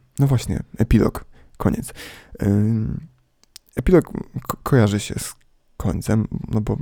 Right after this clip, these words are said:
jest dosłownie zakończeniem, yy, ale moim zdaniem i, yy, tak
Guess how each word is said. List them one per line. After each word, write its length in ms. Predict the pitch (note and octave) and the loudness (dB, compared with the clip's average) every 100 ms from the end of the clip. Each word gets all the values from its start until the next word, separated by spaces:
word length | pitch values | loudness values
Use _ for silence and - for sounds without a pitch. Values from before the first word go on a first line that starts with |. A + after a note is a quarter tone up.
| - | -4
jest 440 | A2+ G#2 - - - | 0 0 0 -10 -18
dosłownie 600 | - A2+ - A2 G#2 - | -10 -10 -2 -2 -2 -6
zakończeniem, 640 | A#2+ A#2 A2+ A2+ F2+ A2 B2+ - - _ - | -4 -2 -2 0 4 4 2 -8 -20 _ -6
yy, 280 | G2+ G#2+ F#2+ - - - - | -2 -2 -4 -8 -14 -20 -4
ale 220 | A2 A#2 B2 _ - _ _ - | 0 0 -2 _ -20 _ _ -12
moim 580 | - A2+ A#2 A#2+ C#3+ C#3 | -8 -4 2 4 4 2
zdaniem 560 | C3+ C3+ C#3 D3+ D3+ D#3 E3 | 0 0 2 2 0 -4 -8
i, 280 | - A#2+ A#2+ B2 - - _ - - | -6 -4 -4 -8 -20 -20 _ -16 -8
yy, 320 | G2+ - C2 - _ _ _ _ _ _ _ _ | -6 -6 -8 -12 _ _ _ _ _ _ _ _
tak 480 | - - - - | -10 -10 -18 -20